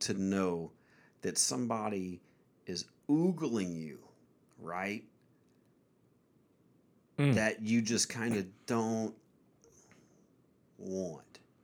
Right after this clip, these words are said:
Speaker 2: Somebody oogling me, probably. Yeah.
Speaker 1: Like, yeah, that's what I would
Speaker 2: Yeah.
Speaker 1: think.
Speaker 2: Yeah. Yeah. I actually don't mind, <laughs> um,
Speaker 1: Did you
Speaker 2: being
Speaker 1: play high
Speaker 2: naked.
Speaker 1: school sports?
Speaker 2: No, I didn't.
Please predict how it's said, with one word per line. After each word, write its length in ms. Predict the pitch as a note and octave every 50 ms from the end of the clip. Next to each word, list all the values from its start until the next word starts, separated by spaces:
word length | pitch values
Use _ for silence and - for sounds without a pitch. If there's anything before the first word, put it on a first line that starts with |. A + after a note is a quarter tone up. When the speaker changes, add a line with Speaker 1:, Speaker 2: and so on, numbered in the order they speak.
| _ - - - - -
Speaker 2:
Somebody 420 | - - D3 C#3 C3 C3 A2+ G2
oogling 480 | E2 A2+ A#2 A#2+ G#2 G#2 F#2 F#2 F2+ F2+
me, 240 | F2 F2+ F#2 F2 E2+ - - -
probably. 560 | G#2 G2 G2 F#2 F#2 F#2 F2 F2+ F#2 F#2 F#2 G2+
Yeah. 260 | A2 A2 A2 G2+ G2
Speaker 1:
Like, 220 | - A2+ A2 A2 - - - - _ _ _
yeah, 480 | - G3 A#3+ B3+ A#3+ E3+ A2 F#2 D#2+ - - -
that's 180 | - A#3 - -
what 100 | C#4 -
I 100 | - A#3
would 100 | G3 -
Speaker 2:
Yeah. 40 |
Speaker 1:
think. 300 | - A2 F#2 D#2 - - -
Speaker 2:
Yeah. 340 | - C3 B2 A2+ G#2+ G2 F#2 - - _ _ _ _ _ _ _ _ _ _ _ _ _
Yeah. 220 | C3 A#2+ A2+ G#2 - - - - - - - - -
I 160 | D3 G3 C4+
actually 380 | - A3 A3 F#3+ - - F3 D3+
don't 320 | C#3 C#3+ C#3+ B2 G2+ -
mind, 880 | G2+ G#2+ A2 A2+ A#2+ B2+ C3 C#3+ D3+ D#3 D#3 D#3+ E3 D#3+ D#3+ C#3 B2 - - _ _ - -
<laughs> 120 | - C#3+ - - F3+ D3 - E3+ C#3+ G#2+ C#3+ -
um, 460 | C#3+ C#3 C#3 C3+ B2+ A#2 A2 G2 G2+ - _ _ _ _ _ _ _ _ _ A#2
Speaker 1:
Did 120 | A#2+ G#2
you 60 | B2+ C#3
Speaker 2:
being 100 | C#3+ C#3
Speaker 1:
play 140 | C3+ C#3
high 60 | D3+ D#3
Speaker 2:
naked. 160 | - E3+ F3
Speaker 1:
school 100 | F3+ D#3
sports? 440 | - - E3+ F3 F3+ F3 - - - - _ _ _ _ - - - _
Speaker 2:
No, 200 | B2+ C3+ D3 C3+
I 80 | B2 A#2
didn't. 360 | A#2+ B2 A#2 G#2 G2 F#2 E2+